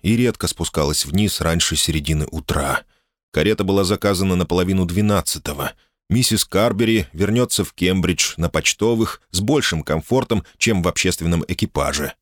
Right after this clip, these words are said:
и путешествие займет на два или три часа меньше. После завтрака она имела краткую беседу с леди Анной, которая была не в духе, поскольку Эленор отказалась остаться еще на день. По дороге вниз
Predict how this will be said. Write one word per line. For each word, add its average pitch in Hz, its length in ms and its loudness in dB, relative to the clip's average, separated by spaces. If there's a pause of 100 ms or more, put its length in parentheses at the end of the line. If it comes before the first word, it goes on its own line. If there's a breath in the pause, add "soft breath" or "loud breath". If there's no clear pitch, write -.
и 73 120 -2
путешествие 120 680 0
займет 113 540 0
на 87 160 0
два 80 300 0
или 80 260 -2
три 80 180 -2
часа 78 360 0
меньше. 73 680 -4 (480)
После 113 260 0
завтрака 143 500 0
она 127 180 2
имела 127 260 2
краткую 120 420 0
беседу 101 480 0
с - 120 -2
леди 85 300 0
Анной, 71 420 -2
которая 76 320 -2
была 80 200 2
не 98 120 2
в 101 80 -2
духе, 71 560 -4
поскольку 78 440 -2
Эленор 82 460 0 (140 loud breath)
отказалась 85 600 -2
остаться 104 400 -2
еще 90 300 0
на 76 240 0
день. 71 260 -4 (480)
По 71 100 -2
дороге 80 340 0
вниз 101 360 2